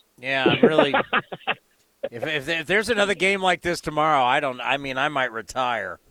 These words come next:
Speaker 2: Uh, you know what? It's, it's surprising that I'm actually in a pretty good mood because I'm get to go. You know, anytime I get to go to the yard, it, it's, you know, I, I, the countdown's on for me. I'm like a little kid. I don't sleep well. I'm all excited. So that's the only thing that can, uh,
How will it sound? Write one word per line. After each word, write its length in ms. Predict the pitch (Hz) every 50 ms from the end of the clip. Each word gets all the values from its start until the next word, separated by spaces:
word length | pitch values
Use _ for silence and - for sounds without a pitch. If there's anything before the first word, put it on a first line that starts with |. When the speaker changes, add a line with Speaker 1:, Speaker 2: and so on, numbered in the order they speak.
| _ - _ _ _ _ _ _ _ - - -
Speaker 2:
Uh, 460 | - - - - - - - 202 202
you 180 | 202 226 208 208
know 160 | 220 233 226
what? 240 | 233 240 247 254 220
It's, 120 | 208 147 -
it's 180 | 214 185 -
surprising 460 | - 185 147 208 226 240 240 233 254
that 80 | 226 214
I'm 120 | 196 185
actually 280 | 190 190 202 175 - 226
in 60 | 190
a 40 | 170
pretty 240 | 139 170 202 190 180
good 160 | 185 190 170
mood 260 | 175 180 190 190 185
because 360 | 160 165 143 - 175 202 190 185
I'm 120 | 190 185
get 140 | 170 190 175
to 60 | - 190
go. 80 | 190
You 160 | 202 196 180
know, 220 | 170 170 170 180 185 - 196 -
anytime 360 | 226 277 285 - 277 254 233
I 80 | 220 208
get 120 | 208 196
to 60 | 214
go 140 | 190 208 202
to 60 | 196
the 60 | 185 180
yard, 440 | 170 170 165 165 156 151 151 139 - _ _ _ _ _ _ -
it, 160 | 147 147 - 180 175 - 185
it's, 100 | 165 - - -
you 140 | 190 185 165
know, 260 | 160 156 151 156 160
I, 240 | - 156 165 - 165
I, 20 | 165 165
the 80 | 170
countdown's 480 | - 202 190 196 190 180 170 170 160 151
on 180 | 170 160 160
for 120 | - 160 151
me. 140 | 160 156 151
I'm 100 | 160 170
like 120 | 175 156
a 40 | 170
little 200 | 165 175 160 143
kid. 200 | - - 170 147
I 60 | 151
don't 160 | 156 156 139 - 156
sleep 240 | 170 175 175 139 170
well. 260 | 175 170 165 165 156
I'm 100 | 143 143
all 300 | 156 160 160 156 135 - _ _ _ _ -
excited. 580 | 156 143 - - 196 170 170 170 170 170 156 135 -
So 280 | 180 170 156 151 127 - _ _ _ _ _ -
that's 200 | 175 202 220 - -
the 120 | 226 190
only 340 | 196 214 226 220 208 180 147 -
thing 420 | 220 220 208 190 170 151 143 127 - _ _ _ _ _ _ _ _ -
that 300 | 143 143 160 156 156 -
can, 220 | - 180 170 160
uh, 300 | 160 156 151 147 143